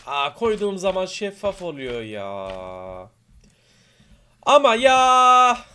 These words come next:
Lan bir git ya. Bir rahat, bir sal beni ya. Bir, lan bir bırak beni. Oradan tam geçeceğim yerdesin değil mi? Dur, aşağı doğru çekelim, sonra yukarı çıkmaz o. Gel, takip et, gel.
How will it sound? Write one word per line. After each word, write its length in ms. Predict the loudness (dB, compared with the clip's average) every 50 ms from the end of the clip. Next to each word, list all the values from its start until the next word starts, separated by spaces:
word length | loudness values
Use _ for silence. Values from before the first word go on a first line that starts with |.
| _ _ _ _ _ _ _ _ _ _ _ _ _ _ _ _ _ _ _ _ _ -8
Lan 320 | -4 -2 -2 -2 -4 -6 -8
bir 180 | -8 -10 -8
git 340 | -8 -8 -8 -8 -10 -14 -8
ya. 320 | -6 -4 -4 -4 -4 -6
Bir 160 | -6 -8 -8 -4
rahat, 480 | -4 -4 -4 -4 -6 -6 -8 -8 -12
bir 100 | -14 -10
sal 400 | -10 -8 -6 -6 -6 -6 -6 -6
beni 260 | -6 -6 -6 -6 -8
ya. 260 | -8 -8 -8 -8 -8 -8
Bir, 160 | -10 -12 -14 _ _ _ _ _ _ _ _ _ _ _ _ -12 -4
lan 300 | 0 0 0 0 0 -2
bir 180 | -6 -4 -2 0
bırak 400 | 4 6 6 6 4 0 4 6
beni. 500 | 6 6 6 4 0 -2 -4 -6 -12 _ _ _ _ _ _ _ _ _ _ _ _ -18 -10 -6
Oradan 380 | -4 -4 -2 -2 -4 -4 -4
tam 200 | -6 -6 -8 -6
geçeceğim 500 | -6 -8 -8 -6 -8 -8 -8 -8 -8 -6
yerdesin 460 | -6 -6 -6 -6 -8 -12 -12 -12 -12 -12
değil 120 | -10 -12
mi? 100 | -12 -14 _ _ _ _ _ _ _ _ _ _ _ _ _ _ _ _ _ _ _ _ _ -20 -20 _ _ -20 _ _ _ _ -20 -20 -20 -20 _ _ -20 _ _ -18
Dur, 80 | -14 -12
aşağı 400 | -10 -10 -10 -8 -8 -8 -8 -8
doğru 160 | -10 -12 -12
çekelim, 380 | -14 -16 -14 -14 -14 -14 -14
sonra 340 | -16 -18 -18 -16 -12 -10 -12
yukarı 340 | -12 -12 -16 -16 -16 -16 -16
çıkmaz 360 | -16 -20 -18 -16 -16 -16 -16
o. 60 | -20 -20 -20 -20 _ -20 -20 _ _ _ _ -4
Gel, 300 | -2 -2 -2 -2 -4 -4
takip 320 | -4 -4 -4 -4 -8 -12
et, 140 | -12 -10 -8
gel. 160 | -8 -8 -8